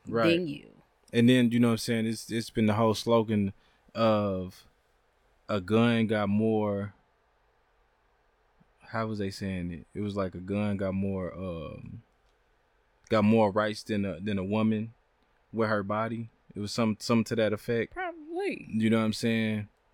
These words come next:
Speaker 1: Because you see all these, you know what I mean? Well, you've heard about all the, the shootings that have happened, you know
Speaker 2: Oh,
Speaker 1: what I'm saying,
Speaker 2: yeah.
Speaker 1: recently and everything like that. And, you know what I'm saying, they not trying to stop guns or certain guns being put on the market. You know what I'm saying?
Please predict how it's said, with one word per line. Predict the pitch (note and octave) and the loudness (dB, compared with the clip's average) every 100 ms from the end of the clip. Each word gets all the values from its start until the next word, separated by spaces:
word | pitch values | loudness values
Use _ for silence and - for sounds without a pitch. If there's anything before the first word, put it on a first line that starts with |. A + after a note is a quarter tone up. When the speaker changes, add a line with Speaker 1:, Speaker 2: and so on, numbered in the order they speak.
| _ _ _ - A2+ | _ _ _ -8 -2
Speaker 1:
Because | A#2 B2 A2 | 2 4 2
you | |
see | G#2+ A#2 A2+ | -2 0 0
all | A2 A2 | 0 0
these, | G#2+ - | -4 -10
you | - G#2+ | -8 -2
know | |
what | G#2+ | -2
I | |
mean? | G#2+ G#2 F#2 | -2 -4 -6
Well, | G2 A2 | -2 -2
you've | A2+ C3 A#2 - _ - _ - | 0 -2 -4 -16 _ -20 _ -4
heard | A#2 G#2+ | 0 0
about | G2 - | 2 0
all | F#2+ G2 F#2+ | 0 -4 -4
the, | F#2 F#2 - - | -6 -10 -14 -10
the | |
shootings | F#2+ - A2 G2 | -6 -2 0 -2
that | G2 | -4
have | F#2+ | -6
happened, | G2+ F#2 G2 F#2 - | -6 -8 -6 -8 -6
you | G2+ | -2
know | G2+ | -2
Speaker 2:
Oh, | |
Speaker 1:
what | F#2+ | -2
I'm | |
saying, | G#2+ G2 | -2 -2
Speaker 2:
yeah. | F#2+ | -2
Speaker 1:
recently | G2+ - F#2+ G2 F#2+ | -4 -4 -4 -4 -2
and | F#2 | -2
everything | G2+ F#2+ G2+ G2 | -2 -4 -6 -6
like | F#2 F2+ | -6 -6
that. | F#2+ F#2 F#2 | -6 -6 -6
And, | E2+ - _ _ _ _ - | -8 -10 _ _ _ _ 0
you | |
know | A#2 | 4
what | A2+ | 4
I'm | |
saying, | - A2 | 2 2
they | A2 | 2
not | G#2+ | 0
trying | - A2 | -2 -2
to | G2+ | -2
stop | - G2+ F#2+ | -2 -2 -2
guns | G2+ A#2 G#2+ G#2 - - - | -2 -2 -2 -4 -8 -16 -12
or | G2+ G2+ | -4 -4
certain | F#2 A#2 A2 G2+ | 2 4 4 4
guns | A2+ A#2 G#2+ | 4 2 2
being | G#2 G2+ | 0 0
put | A2 | 0
on | G2+ | 2
the | F2+ | 2
market. | G#2 A#2 A2 G2 - _ _ _ _ _ - | 2 2 0 -8 -10 _ _ _ _ _ -2
You | A2 | 4
know | A2 | 4
what | G#2+ | 4
I'm | G2+ | 2
saying? | - G#2 G2 F#2+ | 0 -2 -2 -4